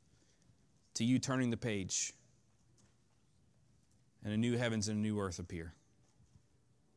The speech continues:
And so, Lord, I do pray that this book, that Malachi would serve to re-, reorient our focus heavenward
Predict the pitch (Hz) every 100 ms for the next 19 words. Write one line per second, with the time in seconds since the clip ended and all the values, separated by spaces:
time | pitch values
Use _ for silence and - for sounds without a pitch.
0 | _ _ _ - _ - - 120 156 151
1 | 160 151 143 127 107 - - - _ _
2 | _ - 131 143 135 131 113 87 - -
3 | - - - _ _ _ _ _ _ _
4 | - 117 107 151 151 - - 110 135 117
5 | - - - - 113 117 139 127 117 113
6 | 113 113 117 104 - - 175 139 104 -
7 | - - 110 - - - - - _ _
8 | _ _ - 120 175 175 165 135 160 170
9 | 165 160 151 147 139 127 - - 127 101
10 | - - - - _ _ - 151 147 123
11 | 104 90